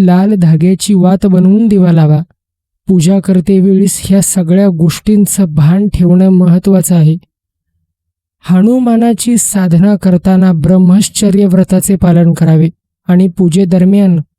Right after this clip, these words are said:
मनात कोणत्याही प्रकारचा कामुक विचार येऊ देऊ नका. तो संपूर्ण दिवस आपण व्रतस्थ राहायचं आहे.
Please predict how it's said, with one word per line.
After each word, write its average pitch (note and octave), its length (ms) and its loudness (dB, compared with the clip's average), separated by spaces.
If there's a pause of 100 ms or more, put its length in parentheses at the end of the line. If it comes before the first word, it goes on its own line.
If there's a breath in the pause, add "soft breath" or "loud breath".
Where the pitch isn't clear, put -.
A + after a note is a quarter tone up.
(180)
मनात F3 520 0 (100)
कोणत्याही F#3 500 0
प्रकारचा F#3+ 640 -2 (160)
कामुक F#3 400 0
विचार F#3 400 0
येऊ F3+ 200 2
देऊ F3 180 2
नका. D#3+ 300 0 (1160)
तो B3 120 0
संपूर्ण A#3+ 720 -2
दिवस F#3+ 500 0
आपण G3 320 -2
व्रतस्थ F#3+ 600 -2
राहायचं D#3+ 460 0
आहे. D#3+ 220 0